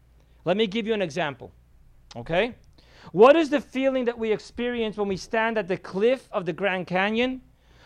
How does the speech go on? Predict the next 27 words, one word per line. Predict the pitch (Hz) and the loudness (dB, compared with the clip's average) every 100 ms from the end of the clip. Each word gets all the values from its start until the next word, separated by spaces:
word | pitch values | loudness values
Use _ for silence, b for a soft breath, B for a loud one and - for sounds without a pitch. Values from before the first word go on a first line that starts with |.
| b | b
What | 139 190 269 269 | -2 2 2 0
is | 269 262 247 170 | -10 -8 -8 -8
the | 220 | -6
experience | 202 - - 247 247 240 233 | -8 -8 -12 -8 -6 -6 -2
of | 208 170 | -2 -2
fear | - 247 233 196 | -4 0 2 2
that | 190 | 0
we | 196 185 | -2 -8
feel | - 247 233 160 127 b b | -8 -4 -2 -2 -6 b b
when | 185 | -8
we're | 185 | -6
standing | 175 - 233 233 233 | -10 -4 -4 -2 -4
at | 214 | -4
the | 185 | -6
peak | 175 - 247 240 | -12 -8 -8 -6
of | 190 | -6
Mount | 196 196 185 | -4 -4 -2
Everest? | 160 123 95 - - _ - - - _ b b b | -6 -6 -12 -12 -20 _ -20 -20 -20 _ b b b
The | 175 | -4
child | - - 208 277 311 330 - _ _ _ _ _ | -4 6 10 12 10 8 0 _ _ _ _ _
will | 147 202 170 | 4 4 4
feel | - 214 226 208 | 0 4 6 6
what? | 185 - - _ _ _ _ - _ _ | 4 2 -6 _ _ _ _ -20 _ _
"I'm | - | -8
afraid | 135 156 147 | -4 0 0
of | 147 | 2
falling." | 208 135 | 0 0